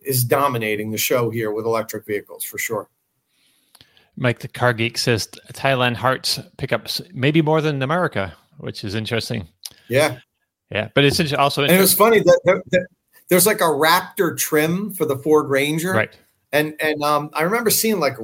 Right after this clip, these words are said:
Speaker 1: like, a truck drive by, and I was like, "Raptor." I'm like, "Don't tell me they have a Raptor here." But it was a, a, a small, like, Ranger just decked out with, like, the Raptor writing on it. It wasn't, it wasn't a real Raptor.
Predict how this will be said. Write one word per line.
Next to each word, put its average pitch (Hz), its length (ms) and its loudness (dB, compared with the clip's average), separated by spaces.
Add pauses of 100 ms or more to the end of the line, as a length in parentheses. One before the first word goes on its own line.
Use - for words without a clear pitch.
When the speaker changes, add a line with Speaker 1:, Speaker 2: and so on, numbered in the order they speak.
(220)
Speaker 1:
like, 143 200 -2
a 131 80 -12 (180)
truck 214 260 -2
drive 147 240 -2
by, 190 140 2
and 156 80 -2
I - 20 -2
was 127 100 -2
like, 127 160 -6
"Raptor." 165 360 0
I'm 127 100 0
like, 123 160 -2
"Don't - 160 -8
tell 165 140 -4
me 151 80 -2
they 123 80 0
have 127 100 -2
a 110 100 -2
Raptor 139 440 -2
here." 110 280 -4 (200)
But 151 100 2
it 170 80 2
was 160 140 2
a, 165 200 0 (120)
a, 139 160 4 (140)
a 135 80 0
small, 165 440 4
like, 139 240 0
Ranger 139 480 2
just 131 300 -4
decked 151 280 -2
out 135 300 0
with, 123 140 -10
like, 131 240 -4
the 120 220 -2 (1160)
Raptor 147 460 0
writing 143 380 4
on 107 240 -4
it. 107 180 -8
It 113 220 -2
wasn't, 156 300 -2
it 180 80 -6
wasn't 156 200 0
a 156 60 2
real 143 180 6
Raptor. 127 440 0